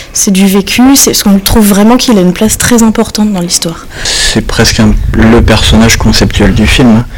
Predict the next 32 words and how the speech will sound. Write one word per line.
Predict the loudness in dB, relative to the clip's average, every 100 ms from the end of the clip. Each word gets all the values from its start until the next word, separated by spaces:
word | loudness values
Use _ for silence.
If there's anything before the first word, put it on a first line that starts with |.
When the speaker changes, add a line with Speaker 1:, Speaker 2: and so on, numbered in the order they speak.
| -6 -2
Speaker 2:
Après, | -2
du | 0
vécu, | 0 0 0
oui, | 0
j'ai | 0 0
grandi | 0 0
avec | 0
des | 0 0
chiens, | 0 0 2
des | 0
labradors, | -2 -2 0 0 0
des | 0
boxers, | -2 -2 -4 -6 -4 -6
euh. | -8 -10 -14 -18 -20 -16 -8 -4
Après, | -2 0 0
j'étais | 0 -2
pas | -2
seul | 0 0 0
avec | 0
mon | -2 -2
chien, | 0 -2
j'ai | -2
jamais | -2 0
eu | 2
un | 2 2
chien | 2 0
pour | 2 2
moi | 2
tout | 0
seul, | 0 0
c'était | 0 0 0
familial. | 2 2 4 2